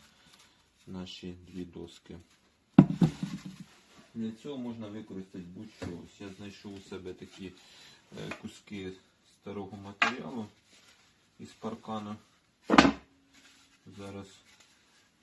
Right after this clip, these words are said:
можна з нього і вирізати ці кусочки. Дивіться, е, нам не потрібно оці планочки, які скріпляють, робити по всій ширині.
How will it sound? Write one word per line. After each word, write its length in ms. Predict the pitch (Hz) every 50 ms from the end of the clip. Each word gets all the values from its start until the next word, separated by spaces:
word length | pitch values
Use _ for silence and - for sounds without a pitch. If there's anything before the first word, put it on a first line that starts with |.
| - - - - - - - - - - - - - -
можна 460 | 107 104 110 107 - 107 101 98 95
з 120 | 92 - 104
нього 340 | 98 104 101 107 104 92 90 - - - -
і 80 | 92 90
вирізати 460 | - 90 90 90 90 85 - 87 85 - - -
ці 60 | 90
кусочки. 680 | - - - - - - 90 87 - - - - 92 90 - - - - - - - - - - - - - - - -
Дивіться, 480 | 98 95 90 85 - - - - 87 87 - - - - - - - - - - - 120
е, 280 | 101 101 101 98 101
нам 220 | - 117 127 127 123
не 120 | - 113
потрібно 680 | 110 - - - - - 120 113 98 98 98 95 95 - - - - - -
оці 420 | - 101 - - - 107 95 92 95 - - - - - - -
планочки, 640 | 117 123 139 143 139 113 - - - - 98 92 92 - - - - - - - -
які 280 | - 92 90 110 98 92
скріпляють, 680 | - - - 107 98 95 - 95 95 92 92 - 147 - - - - - - - -
робити 440 | 101 101 98 98 113 117 117 - 104
по 180 | 92 - 104 92
всій 300 | 90 - - 104 98 92
ширині. 420 | - - 95 90 90 87 85